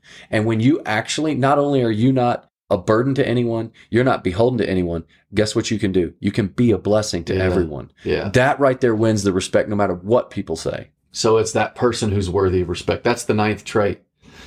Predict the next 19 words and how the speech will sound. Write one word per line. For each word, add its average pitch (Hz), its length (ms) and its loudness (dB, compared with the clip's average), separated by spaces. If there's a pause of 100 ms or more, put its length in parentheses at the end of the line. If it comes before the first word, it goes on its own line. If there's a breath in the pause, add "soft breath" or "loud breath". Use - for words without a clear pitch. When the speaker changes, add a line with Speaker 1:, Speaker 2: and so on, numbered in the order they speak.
Speaker 2:
So 120 160 2
that's, 131 340 0
that's 131 380 0
our 131 120 2
nine 123 320 0
traits 113 460 0
right 110 160 0
there. 113 120 2
Let 101 100 0
me 120 80 0
go 117 160 0
back 107 320 0
through 120 240 0
these 101 260 -2
real 95 140 0
quick. - 460 -6 (320 soft breath)
We've 107 240 0
got 98 400 0
the 95 200 -2